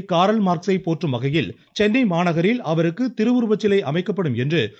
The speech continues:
முதலமைச்சர் திரு மு க ஸ்டாலின் அறிவித்துள்ளார். சட்டப்பேரவையில் இன்று அவை விதி நூற்றி பத்தின் கீழ் அறிக்கை தாக்கல் செய்து பேசிய அவர்,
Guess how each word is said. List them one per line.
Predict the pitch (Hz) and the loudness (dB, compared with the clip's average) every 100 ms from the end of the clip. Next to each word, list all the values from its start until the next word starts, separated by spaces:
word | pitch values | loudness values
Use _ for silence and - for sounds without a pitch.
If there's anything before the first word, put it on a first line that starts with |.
| _ | _
முதலமைச்சர் | 180 247 262 247 247 | 0 2 2 0 0
திரு | 214 165 | 0 0
மு | 190 | 0
க | 202 | -2
ஸ்டாலின் | - 165 170 240 | 0 0 2 0
அறிவித்துள்ளார். | 151 139 90 113 139 107 - _ _ _ _ - | 0 -2 -4 -2 0 0 -2 _ _ _ _ -2
சட்டப்பேரவையில் | - 285 277 226 190 180 247 202 | 0 2 2 2 2 2 0 0
இன்று | 165 175 170 233 240 | 0 0 2 2 0
அவை | 151 170 208 | 0 2 4
விதி | 170 202 254 147 | 4 0 0 0
நூற்றி | 180 202 208 | -2 0 -2
பத்தின் | 160 151 190 165 | -2 -2 0 0
கீழ் | 202 240 190 | 0 -2 -2
அறிக்கை | 156 208 233 226 | 0 2 0 0
தாக்கல் | 165 170 226 220 | 0 -2 -2 -2
செய்து | 208 170 | -2 0
பேசிய | 165 160 139 113 | -2 -2 -4 -2
அவர், | 190 | -2